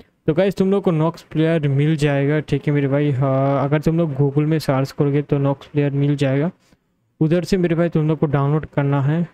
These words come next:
ठीक है। और Nox Player के अंदर काफ़ी सारे वर्जन हैं, ठीक है मेरे भाई। आ, देखो Nox player अगर तुम लोग download करोगे, उसके बाद अगर Clash of Clan install करोगे तो भाई game नहीं चलेगा, बोलेगा "game Clash of Clan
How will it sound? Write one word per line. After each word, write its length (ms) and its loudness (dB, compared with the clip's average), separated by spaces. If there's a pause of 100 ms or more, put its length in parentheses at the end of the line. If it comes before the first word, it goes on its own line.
(120)
ठीक 120 0
है। 100 -2 (440)
और 100 2
Nox 320 -2 (460)
Player 200 0
के 140 0
अंदर 240 0 (120)
काफ़ी 380 0
सारे 280 0
वर्जन 320 0
हैं, 180 0
ठीक 240 -2
है 60 0
मेरे 160 0
भाई। 180 -2 (540)
आ, 240 0
देखो 680 0
Nox 280 0
player 240 0
अगर 160 0
तुम 140 0
लोग 180 0
download 360 0
करोगे, 380 0
उसके 280 -2
बाद 280 0
अगर 240 0
Clash 300 -2
of 100 0
Clan 300 -2 (480)
install 400 0
करोगे 420 0
तो 160 -2
भाई 220 0
game 240 0
नहीं 220 0
चलेगा, 380 0
बोलेगा 360 0
"game 360 0 (420)
Clash 240 0
of 100 -2
Clan 240 -2